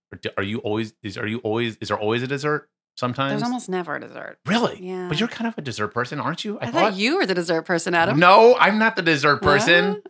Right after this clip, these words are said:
Speaker 2: Okay,
Speaker 1: I will
Speaker 2: we'll
Speaker 1: say
Speaker 2: get
Speaker 1: this.
Speaker 2: there later,
Speaker 1: Now,
Speaker 2: but
Speaker 1: can, wait, can I have full disclosure?
Speaker 2: Yeah.
Speaker 1: Full disclosure again, whatever that word is,
Speaker 2: <laughs>
Speaker 1: phrase is. So last night, I did not mix myself a cocktail when I got home. I was like,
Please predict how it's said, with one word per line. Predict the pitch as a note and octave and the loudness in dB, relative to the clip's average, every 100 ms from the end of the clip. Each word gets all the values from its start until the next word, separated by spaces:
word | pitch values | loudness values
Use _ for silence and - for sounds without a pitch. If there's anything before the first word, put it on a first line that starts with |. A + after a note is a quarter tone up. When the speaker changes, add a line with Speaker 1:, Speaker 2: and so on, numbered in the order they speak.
| - | -12
Speaker 2:
Okay, | - | 2
Speaker 1:
I | |
will | C#3 | 4
Speaker 2:
we'll | G#3 | 6
Speaker 1:
say | G#3 | 6
Speaker 2:
get | F#3+ | 4
Speaker 1:
this. | - | 4
Speaker 2:
there | G3 | 2
later, | F#3+ F#3+ | 0 -2
Speaker 1:
Now, | F3 C3+ | 2 0
Speaker 2:
but | |
Speaker 1:
can, | D3 D3+ | 2 2
wait, | D3 | 2
can | - A#2+ | 2 0
I | |
have | A#2 | 0
full | C3 | 0
disclosure? | A2+ - G#2+ G#2 - | -6 -2 -2 -2 -10
Speaker 2:
Yeah. | A2 | -6
Speaker 1:
Full | G2 | -2
disclosure | C3+ - C3 C3+ | -2 0 0 0
again, | C3 C3+ B2+ | -2 -2 0
whatever | G#2 A2+ | -2 0
that | B2+ | -2
word | B2+ C3+ | -4 -4
is, | D3 A#2+ | -4 -2
Speaker 2:
<laughs> | |
Speaker 1:
phrase | B2 C3+ | 0 0
is. | D3 D3 _ - E4+ | -4 -6 _ -4 0
So | C#3 | 2
last | B2 C3+ - | 4 2 2
night, | B2+ C#3 - _ _ | 0 0 -4 _ _
I | A2 | 0
did | G#2 F#2+ G2+ | 0 -2 -2
not | F#2+ F#2 - | 0 -2 0
mix | A2+ - | -4 -2
myself | A#2+ A2+ A#2+ | -4 -2 -2
a | C3 | -2
cocktail | - A#2+ - B2+ | -4 -4 -4 -4
when | C3 | -4
I | |
got | C3+ C#3 | -2 -4
home. | C3 D3+ F3 F#3+ _ _ _ - | -4 -4 -6 -8 _ _ _ -8
I | G#2+ | -6
was | G#2 | -4
like, | G2+ F#2 - | -4 -4 -8